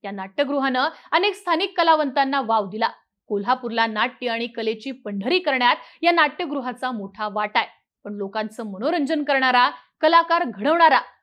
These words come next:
आणि कलेचं वैभव टिकवणारा शंभर वर्षाचा हा सांस्कृतिक वारसा एका रात्रीमध्ये डोळ्यांदेखत भस्मसात झाला.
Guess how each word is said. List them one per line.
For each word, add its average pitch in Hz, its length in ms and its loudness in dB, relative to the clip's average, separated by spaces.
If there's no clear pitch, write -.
आणि 233 160 -6
कलेचं 254 540 -4
वैभव 226 300 -6
टिकवणारा 247 720 -2
शंभर 220 480 -4
वर्षाचा 226 480 -8
हा 240 160 -8
सांस्कृतिक 320 720 -8
वारसा 226 420 0
एका 226 240 -4
रात्रीमध्ये 226 680 -4
डोळ्यांदेखत 214 680 -6
भस्मसात 202 600 -10
झाला. 208 260 -4